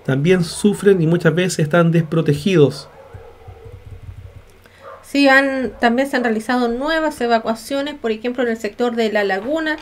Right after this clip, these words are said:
Speaker 2: que ya es prácticamente un barrio fantasma como consecuencia de la erupción de este volcán. Los vecinos, eh, debieron ser evacuados por la proximidad de la lava. Son aproximadamente unas ochocientas personas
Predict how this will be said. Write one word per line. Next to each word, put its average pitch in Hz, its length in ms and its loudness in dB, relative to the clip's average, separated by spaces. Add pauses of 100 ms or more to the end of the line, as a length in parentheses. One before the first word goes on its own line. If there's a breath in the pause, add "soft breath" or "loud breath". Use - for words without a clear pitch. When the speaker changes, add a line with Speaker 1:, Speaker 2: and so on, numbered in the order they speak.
(380 loud breath)
Speaker 2:
que 226 120 0
ya 240 80 4
es 247 60 -6
prácticamente 240 760 -2
un 214 160 -2
barrio 233 440 2
fantasma 233 800 -4
como 208 240 -6
consecuencia 220 720 -4
de 214 120 -2
la 196 120 -2
erupción 277 580 -6 (480 loud breath)
de 226 300 2
este 240 400 0
volcán. 190 680 -2 (360 soft breath)
Los 202 180 -4
vecinos, 269 680 -6 (380 loud breath)
eh, 208 220 2
debieron 233 380 2
ser 240 380 -4 (140)
evacuados 269 920 2 (280)
por 240 200 2
la 240 160 2
proximidad 220 680 0
de 226 120 0
la 208 140 0
lava. 185 480 2
Son 240 340 -4
aproximadamente 226 800 -2
unas 233 300 -4
ochocientas 277 680 -6
personas 302 600 -4